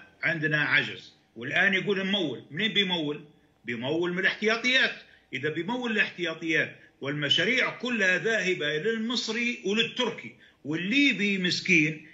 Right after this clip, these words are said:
لما يرتفع سعر الدولار ينقص مرتبه بالطبيعي، يعني اللي يشتريها بعشر قروش حيقدر يشتريها بعشرين قرش، يعني هو دخله ينقص.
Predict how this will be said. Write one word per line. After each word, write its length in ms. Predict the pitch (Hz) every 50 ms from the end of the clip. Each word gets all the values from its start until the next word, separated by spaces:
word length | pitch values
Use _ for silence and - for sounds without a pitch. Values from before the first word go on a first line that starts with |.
| - - -
لما 240 | 143 143 147 151 160
يرتفع 640 | 196 240 285 254 - 240 208 - - 202 175 143 131
سعر 360 | 127 - - 226 220 190 170
الدولار 560 | 170 151 135 143 147 147 160 185 208 226 - -
ينقص 440 | 202 226 285 302 294 247 262 - -
مرتبه 580 | 262 269 269 294 262 269 - - 185 185 190 185
بالطبيعي، 680 | 185 196 202 - - 220 226 294 - - 151 151 151
يعني 220 | 143 135 139 151 160
اللي 200 | 165 190 226 233
يشتريها 640 | 196 175 - 214 240 240 196 170 165 160 160 - - - - - -
بعشر 380 | 147 143 160 196 226 - - 190
قروش 400 | 165 202 247 285 302 277 220 -
حيقدر 300 | 240 254 240 254 247 240
يشتريها 540 | 214 - 247 240 247 233 233 233 247 240 - - - -
بعشرين 600 | 202 180 208 185 185 - 226 214 220 208 196 220
قرش، 340 | 214 185 - - - - -
يعني 240 | 123 131 123 120 139
هو 200 | 180 190 170 156
دخله 360 | 156 - 156 - 175 175 180
ينقص. 380 | 214 233 196 123 110 - -